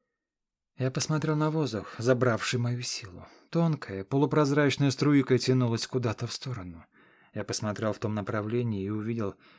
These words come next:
чуть поодаль сутулившуюся фигуру в чёрном балахоне. Капюшон накинут на голову, руки мелькают, сотрясая воздух широкими манжетами, будто плетут невидимую паутину.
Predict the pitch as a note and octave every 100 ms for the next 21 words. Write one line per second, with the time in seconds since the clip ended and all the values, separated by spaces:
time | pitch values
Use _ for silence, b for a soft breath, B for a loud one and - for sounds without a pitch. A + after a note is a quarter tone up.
0 | b C3 - C3 C3+ A2 F#2+ - b b
1 | b - E3+ E3 D#3+ D3 - C#3+ C#3 C3+
2 | B2+ C#3 C3 C3+ B2 B2+ B2 - A2+ G#2
3 | G#2+ A2 A#2 - G#2 E2+ - _ _ _
4 | _ _ - D#3 D#3 - E3 C#3+ C3+ C#3+
5 | C#3+ - C3+ B2+ C#3+ B2+ B2 D3 C#3+ C#3
6 | C#3 C3 D3 C#3 C3 A#2+ - B2 C3 B2
7 | A#2 B2 A#2+ A#2+ - b b - C#3+ C3+
8 | B2+ B2 B2 B2+ B2+ C3 G2+ F#2+ A2+ A#2
9 | - - B2 B2 C3 - C#3 B2+ A#2+ A2+
10 | A2 A2+ G#2+ A#2 B2 - C3 E2